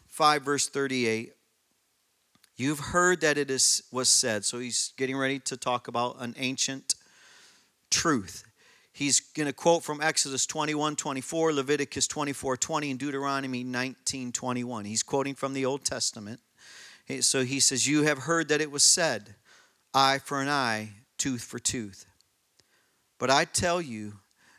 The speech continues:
do not resist an evil person. If anyone slaps you on the right cheek,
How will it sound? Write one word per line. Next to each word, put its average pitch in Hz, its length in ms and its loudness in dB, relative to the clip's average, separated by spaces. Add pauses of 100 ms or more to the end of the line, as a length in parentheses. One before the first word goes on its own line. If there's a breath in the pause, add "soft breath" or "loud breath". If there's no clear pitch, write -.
do 165 180 0
not 180 260 4
resist 147 760 2
an 135 140 0
evil 139 240 0
person. - 640 -2 (600 soft breath)
If 143 160 0
anyone 208 360 4
slaps - 800 6
you 147 260 -4
on 143 160 0
the 151 100 2
right 156 360 4
cheek, - 500 -2